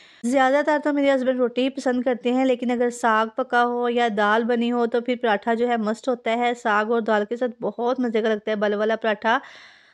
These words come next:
तो मैं ऑयल इतना नहीं लगाती, बस कम कम ही लगाती हूँ। तो यहाँ पे जी मेरा जो तवा है ना, वो बिंगा चिंगा हो गया है और बहुत ही ज़्यादा ख़राब हो चुका है। नॉन स्टिक का तवा था, लेकिन पता नहीं क्या बना इसका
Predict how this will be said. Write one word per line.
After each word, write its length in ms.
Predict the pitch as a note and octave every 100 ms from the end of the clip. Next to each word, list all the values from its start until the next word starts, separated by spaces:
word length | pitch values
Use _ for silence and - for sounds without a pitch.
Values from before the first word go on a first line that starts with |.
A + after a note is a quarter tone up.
| _ -
तो 80 |
मैं 160 | C4 C4+
ऑयल 280 | - B3 B3+
इतना 240 | B3+ B3+
नहीं 200 | A#3+ B3+
लगाती, 380 | C#4 B3+ A3+ A#3+
बस 160 | A#3+ B3
कम 220 | B3 B3
कम 200 | B3 B3+
ही 120 | B3+
लगाती 440 | B3 A#3 G#3+ G#3+ A#3
हूँ। 200 | B3+ E4+ - - _ _ _ -
तो 80 | A#3+ A#3 A#3 A#3
यहाँ 320 | A#3 A#3+ B3+
पे 200 | B3 A#3+
जी 140 | A3 B3
मेरा 180 | A#3+ A#3
जो 100 | B3
तवा 220 | A#3+ A3 B3+
है 100 | B3+
ना, 120 | B3
वो 100 | B3
बिंगा 340 | A3 A3+ A#3+ A#3+
चिंगा 300 | B3 A#3 B3+
हो 260 | B3+ A3+ A3
गया 200 | A3+ A#3+
है 140 | B3 A#3+
और 120 | A#3
बहुत 500 | G#3 A3+ - B3+ B3+
ही 80 | B3+
ज़्यादा 240 | A#3 A3
ख़राब 420 | A3+ A#3 G#3+ A3 A#3
हो 120 | A#3
चुका 260 | A3+ A#3 A#3
है। 140 | A#3+
नॉन 240 | A3+ A3
स्टिक 240 | A3+ - B3
का 80 | B3
तवा 260 | A#3 A3+
था, 120 | A3+ B3+
लेकिन 400 | A#3 A#3 A#3 A#3
पता 200 | A#3+ C4
नहीं 120 | D4
क्या 240 | C#4 A#3
बना 200 | A#3 A#3 A3+
इसका 320 | A#3 B3